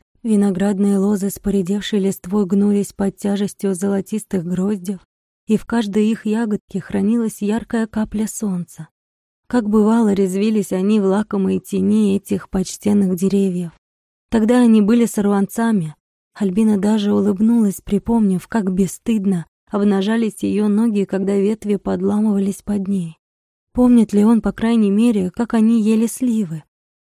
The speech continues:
Серж только покачивал головой. Он уже выглядел утомлённым. Плодовый сад со своими всё ещё зелёными чащами, со своей путаницей мшистых стволов, походившей на леса вокруг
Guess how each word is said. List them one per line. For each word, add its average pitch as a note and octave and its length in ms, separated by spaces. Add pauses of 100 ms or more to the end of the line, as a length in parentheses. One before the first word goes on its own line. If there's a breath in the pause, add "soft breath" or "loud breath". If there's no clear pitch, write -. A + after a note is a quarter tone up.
(100)
Серж - 440
только G#3+ 280
покачивал G3 600
головой. F3 540 (800)
Он A3 160
уже A3 200
выглядел G#3 460
утомлённым. G3+ 760 (400)
Плодовый G3 480
сад G#3 360
со G3+ 120
своими G3+ 460
всё A3 240
ещё G#3 240
зелёными G3 540
чащами, F#3+ 680 (280)
со - 160
своей G3+ 520
путаницей G#3+ 680
мшистых G3+ 540
стволов, F#3+ 600
походившей G3+ 720
на G3 120
леса G3+ 360
вокруг G3 340